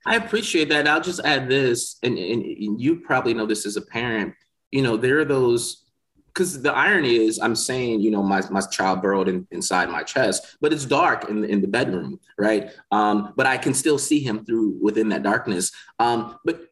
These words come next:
I'm sure you've had those moments where y-, y-, you, you're just watching your child breathe, right? And it's just, it's this immaculate, beautiful thing that they're your child and they're alive and they're breathing, and it's five in the morning, four in the morning, and you're just up, just watching them,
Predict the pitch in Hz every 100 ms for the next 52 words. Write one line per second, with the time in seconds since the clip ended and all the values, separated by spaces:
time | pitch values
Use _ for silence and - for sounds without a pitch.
0 | _ 156 165 - 156 151 147 127 127 123
1 | 123 123 135 120 120 117 113 110 107 -
2 | - - - 92 - _ 123 131 143 131
3 | - 139 135 123 113 123 127 110 107 113
4 | 101 92 92 95 85 90 92 95 104 104
5 | 104 107 - - 113 - 123 - 117 123
6 | 123 - 127 113 - 120 131 123 117 107
7 | 120 117 107 104 - _ _ 104 110 95
8 | - - - _ _ _ _ _ 139 190
9 | 175 165 160 202 202 180 160 165 165 165
10 | 175 170 160 160 160 156 156 135 160 156
11 | 139 135 - 120 127 - - - 135 160
12 | 170 160 151 151 147 156 156 147 147 147
13 | 135 156 160 160 - 175 - - 147 127
14 | - - 120 135 120